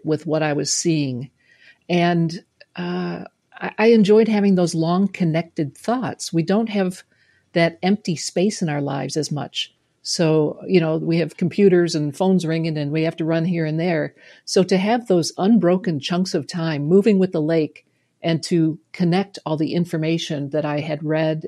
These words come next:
and I was seeing, it was, it was wonderful to be able to,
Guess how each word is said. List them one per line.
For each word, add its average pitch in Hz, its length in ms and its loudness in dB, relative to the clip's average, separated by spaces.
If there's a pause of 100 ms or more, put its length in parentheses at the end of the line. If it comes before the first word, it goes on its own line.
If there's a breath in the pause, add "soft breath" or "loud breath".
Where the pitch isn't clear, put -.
and 147 300 -6
I 147 80 -6
was 151 220 -6
seeing, 151 500 -2
it - 160 -4
was, 170 220 0
it 165 100 -2
was 170 180 2
wonderful 156 560 -2
to - 140 -8
be 196 220 0
able 147 200 0
to, 147 400 -2